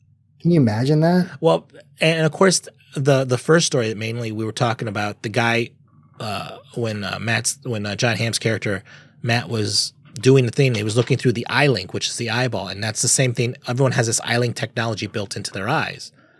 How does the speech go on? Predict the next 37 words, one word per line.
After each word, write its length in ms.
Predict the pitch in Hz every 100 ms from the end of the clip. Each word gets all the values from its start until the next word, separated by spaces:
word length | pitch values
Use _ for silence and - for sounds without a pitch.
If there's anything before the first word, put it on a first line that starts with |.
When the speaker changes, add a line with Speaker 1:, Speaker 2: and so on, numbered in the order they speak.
| _ -
Speaker 1:
Right. 300 | 139 101 -
Speaker 2:
So 80 |
when 100 | 127 120
you 40 |
block 320 | 113 143 170
someone, 240 | - 107 104
it 80 |
just 180 | - 117 -
shuts 280 | 139 123
off 320 | 131 113 - _ -
their 100 | 110
thing. 180 | 135 120 - -
And 80 | 180
yeah, 140 | 160
it 40 |
makes 200 | 120 143
a 40 | 147
weird 260 | 131 202 202
staticky 560 | - 165 165 165 180
thing. 160 | 185 170
You 40 |
can't 220 | - 180
even 180 | 160 120
hear 340 | 104 - 143 170
them. 340 | 185 185 175 - - -
You 100 | -
can't 200 | 127 151
even 160 | 143 123
tell 180 | 135 120
who 180 | 127 101
it 100 | 92
is. 480 | 107 139 185 180
There's 180 | 139 110
no 160 | 123 101
shape. 440 | - - 147 170
It's 200 | 110 -
just 580 | - 107 - - - -